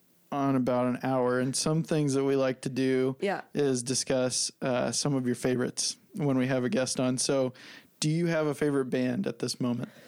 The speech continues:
Speaker 2: It's interesting you say that 'cause I would say my all-around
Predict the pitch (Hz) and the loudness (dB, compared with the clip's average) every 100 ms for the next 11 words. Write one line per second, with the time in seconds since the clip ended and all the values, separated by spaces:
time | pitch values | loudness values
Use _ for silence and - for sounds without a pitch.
0 | - - - 165 - 202 208 202 202 185 | -20 -20 -8 -6 -4 -4 -2 -2 0 0
1 | - 185 185 175 - 175 175 151 - - | 0 0 0 -2 -2 -2 -2 -4 -6 -2
2 | 170 180 180 180 180 180 175 - - - | -2 0 0 0 0 0 -2 -6 -16 -20
3 | - _ - _ - - - - 226 226 | -20 _ -20 _ -20 -20 -12 -2 -2 0
4 | 233 226 233 220 - 185 202 202 170 170 | 0 2 2 0 0 0 2 0 0 0
5 | 160 180 208 247 254 240 | 0 0 0 0 -2 -4